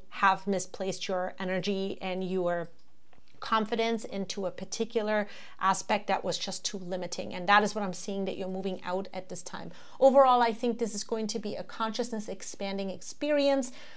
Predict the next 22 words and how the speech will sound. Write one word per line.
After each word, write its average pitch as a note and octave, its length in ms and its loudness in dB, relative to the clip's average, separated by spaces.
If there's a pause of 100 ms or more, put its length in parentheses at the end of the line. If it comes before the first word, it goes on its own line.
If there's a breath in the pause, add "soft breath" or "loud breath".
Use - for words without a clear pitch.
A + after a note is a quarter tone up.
(200 loud breath)
in G#3 240 2
beauty, A#3 500 2
in F#3+ 300 -2
art, G#3 440 4
in F#3+ 320 -4
foreign G#3 420 -2
lands, G3+ 320 -4
foreign G3+ 340 -4
things G3+ 460 -2
that F#3 260 0
are F#3 180 0
just B3 380 -2
brand F#3+ 340 0
new F#3+ 180 -2
to - 160 -4
you. B3 340 2
And G3 100 -2
it's F3 160 -6
going B3 300 0
to A#3+ 480 -2
bring G3+ 240 0
you G#3+ 260 0